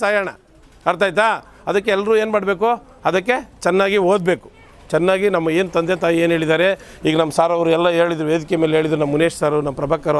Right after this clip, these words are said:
ಆರ್ ವಿ ಅವರೆಲ್ಲ ಹೇಳಿದರು. ಏನು ನಾವು ಸಾಧನೆ ಮಾಡಬೇಕು, ಯಾವ ರೀತಿ ಇರಬೇಕು ಅಂತ ಅದನ್ನೆಲ್ಲ ಮಾಡಬೇಕು. ಅದಕ್ಕೆ ಕೂಡ ಈಗ ನಾವು, ನಮ್ಮ ಹೆಸರು ಬರ್ತದೆ ಅಲ್ವಾ?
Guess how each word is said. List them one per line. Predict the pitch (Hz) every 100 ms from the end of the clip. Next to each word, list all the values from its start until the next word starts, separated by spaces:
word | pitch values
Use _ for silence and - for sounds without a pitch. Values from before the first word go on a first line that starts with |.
| 139
ಆರ್ | 156
ವಿ | 156
ಅವರೆಲ್ಲ | 143 143 139
ಹೇಳಿದರು. | 143 123 110 - - - 147
ಏನು | 190 220
ನಾವು | 190 175
ಸಾಧನೆ | 165 170 180
ಮಾಡಬೇಕು, | 160 151 151 190
ಯಾವ | 160 185
ರೀತಿ | 180 170
ಇರಬೇಕು | 160 147 147
ಅಂತ | 180
ಅದನ್ನೆಲ್ಲ | 208 254 262 202
ಮಾಡಬೇಕು. | 214 233 220 135 - - - - 160
ಅದಕ್ಕೆ | 214 233 220
ಕೂಡ | 247 247 233
ಈಗ | 226 208 196 185
ನಾವು, | 208 214
ನಮ್ಮ | 202 202
ಹೆಸರು | 208 208
ಬರ್ತದೆ | 196 175 170 - - - - - - -
ಅಲ್ವಾ? | 180 185